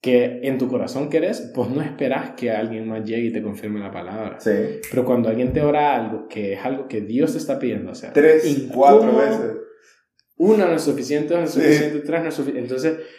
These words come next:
Speaker 1: pasó un tiempo y durante, entre agosto y enero de dos mil dieciocho, Dios me
Speaker 2: Bueno,
Speaker 1: habló
Speaker 2: mucho.
Speaker 1: repetidamente.
Speaker 2: <laughs>
Speaker 1: Hasta que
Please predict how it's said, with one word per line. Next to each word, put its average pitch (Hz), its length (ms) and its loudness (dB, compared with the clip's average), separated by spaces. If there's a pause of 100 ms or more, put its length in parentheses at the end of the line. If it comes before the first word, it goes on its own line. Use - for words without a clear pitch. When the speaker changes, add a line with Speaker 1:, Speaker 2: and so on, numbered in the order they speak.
(180)
Speaker 1:
pasó 139 320 0
un 147 100 0
tiempo 165 420 0
y 123 120 2
durante, 120 720 0
entre 120 240 -4
agosto 113 800 -4 (260)
y 120 160 0
enero 123 340 2
de 170 80 0
dos 139 160 -2
mil 139 120 0
dieciocho, 139 400 -2
Dios 120 260 -2
me 127 60 0
Speaker 2:
Bueno, 127 180 2
Speaker 1:
habló 139 160 2
Speaker 2:
mucho. 143 120 0
Speaker 1:
repetidamente. 127 920 -2 (360)
Speaker 2:
<laughs> - 960 -10
Speaker 1:
Hasta 135 320 2
que 139 100 0